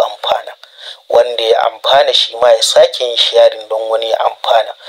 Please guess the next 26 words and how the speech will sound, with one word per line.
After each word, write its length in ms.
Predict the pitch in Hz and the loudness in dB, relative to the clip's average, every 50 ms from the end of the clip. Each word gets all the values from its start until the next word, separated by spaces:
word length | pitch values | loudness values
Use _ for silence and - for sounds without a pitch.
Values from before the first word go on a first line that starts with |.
| - - - - | -20 -14 -6 0
Wannan 280 | - - 120 117 113 113 | 0 0 2 2 0 2
shi 240 | 110 - - 113 | 2 0 0 -2
ne 80 | 107 110 - - | -6 -4 -2 -2
abun 220 | - 110 113 110 | -2 -2 -2 -4
sadakan 480 | - - 113 - 107 - - - - - | -2 0 2 0 0 0 0 -4 -4 -4
magani. 400 | - 107 104 - - - - - - _ - _ _ - - - - - - - - | -4 -6 -6 -4 -6 -8 -8 -10 -16 _ -20 _ _ -20 -16 -14 -14 -12 -6 -2 2
Abun 240 | 123 135 185 220 190 | 2 4 4 4 4
da 80 | 165 143 131 | 4 4 6
za 140 | 147 147 147 | 6 6 6
ka 160 | - - 143 | 4 2 0
nemo 320 | 123 123 123 123 123 123 123 | 0 2 0 2 2 2 2
shi 300 | 120 - - 131 123 117 | 2 0 -2 -2 -6 -8
ne 180 | 117 113 - - - - - - _ - | -10 -10 -14 -16 -18 -18 -18 -20 _ -4
wannan 560 | 120 123 160 180 175 156 143 135 135 143 143 - | 0 2 2 2 2 2 0 2 2 2 2 0
ciyawa 640 | - - - - 117 120 127 127 131 127 123 123 110 101 - - - _ _ _ _ _ _ _ _ - | 0 0 0 0 2 4 4 6 6 6 6 6 4 2 0 -6 -12 _ _ _ _ _ _ _ _ -8
da 80 | - 117 - | -8 -6 -4
take 400 | - 127 123 - - 127 120 - | -4 -4 -4 -4 -4 -6 -6 -4
jikin 480 | - - - - - 120 120 123 120 117 113 - - | -4 -6 -4 -4 -2 0 2 2 2 2 0 -6 -6
bidiyon 560 | - 123 120 117 117 - 123 120 117 104 - - | -10 -8 -6 -6 -6 -4 -2 0 0 0 -2 -6
nan. 100 | - - - - _ _ _ _ _ _ - - - - - - - - - - | -14 -14 -14 -16 _ _ _ _ _ _ -20 -20 -20 -16 -16 -16 -16 -16 -14 -12
Ita 220 | - - - 123 117 | -6 -2 0 0 4
za 160 | 120 127 127 123 - | 4 4 4 4 2
ka 160 | - 117 110 | 0 -2 -2
nemo, 480 | 107 117 123 139 151 165 170 160 - - - _ _ _ _ _ _ _ _ _ _ _ _ _ _ _ _ _ _ _ _ _ _ - - _ - - - _ _ _ _ _ _ _ _ _ _ _ - | 0 0 2 2 4 4 4 2 2 0 -8 _ _ _ _ _ _ _ _ _ _ _ _ _ _ _ _ _ _ _ _ _ _ -20 -20 _ -20 -20 -20 _ _ _ _ _ _ _ _ _ _ _ 0
wannan 420 | 123 123 123 120 117 110 110 110 107 - | 2 4 4 4 4 4 4 2 2 2
ciyawa 560 | - - - 110 107 107 107 107 104 - | 0 0 0 2 2 4 4 6 4 4